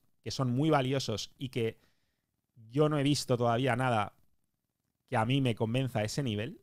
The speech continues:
De hecho, con el método S C siempre lo diré, que el método S C es el método que no logramos mejorar. O sea, yo estuve peleándome con el método, primero se llamaba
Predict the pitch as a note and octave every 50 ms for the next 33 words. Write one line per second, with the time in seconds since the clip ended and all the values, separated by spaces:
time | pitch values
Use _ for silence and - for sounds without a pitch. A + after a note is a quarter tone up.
0 | _ _ G#2 A2+ - C#3 B2 B2+ A#2 A2 A2 A2+ A#2+ A#2+ B2+ C3 B2+ - B2 -
1 | - C#3 C3 - - C3 B2+ C3+ C#3 C3+ C3+ B2+ C3 B2+ B2 A#2+ A#2+ A#2 A2+ A2+
2 | B2+ D3+ - - - _ _ _ _ _ _ _ _ - A#2+ A#2+ B2+ C3 B2+ D3
3 | D3+ C#3 - C#3 - D3 - - C3 C3 C#3+ C#3 D3+ D3+ D#3 D3+ - C3 A#2+ B2+
4 | C3+ C3 B2 B2+ B2+ B2+ B2 A#2 - B2 A2 - - G#2 F#2 F2+ - - _ _
5 | _ _ _ _ _ _ _ _ _ _ - A2 A2 A2+ C3+ D3+ D#3+ - - E3
6 | D#3 E3 D#3+ C3 - _ - C3 B2+ B2+ B2+ C3+ D3 D3+ D3+ D#3 E3 E3 F3 G3
7 | - - _ _ _ - B2+ B2+ B2 B2+ B2 C3 C#3 C#3 C#3 D#3 D#3+ C#3 B2+ B2
8 | B2+ C3 C#3+ C#3 - C#3+ B2+ C3 C3 B2+ B2+ B2 B2 A#2+ A2+